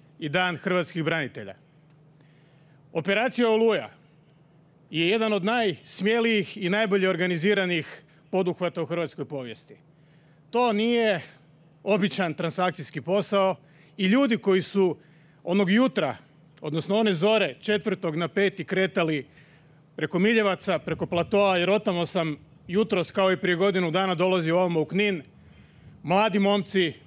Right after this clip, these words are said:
u čijim glavama i prsima tko zna što je tada odzvanjalo,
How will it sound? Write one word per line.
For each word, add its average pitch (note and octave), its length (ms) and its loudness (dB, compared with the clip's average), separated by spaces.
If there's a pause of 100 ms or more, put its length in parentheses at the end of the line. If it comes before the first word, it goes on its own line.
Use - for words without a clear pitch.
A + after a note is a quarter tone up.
(420)
u E3 100 -6
čijim G3 240 0
glavama G3+ 420 2
i F#3 60 -2
prsima G3+ 600 -2 (800)
tko A#3 260 2
zna F#3+ 260 0
što - 180 -2
je F#3 100 -2
tada F#3 260 0
odzvanjalo, F3 680 0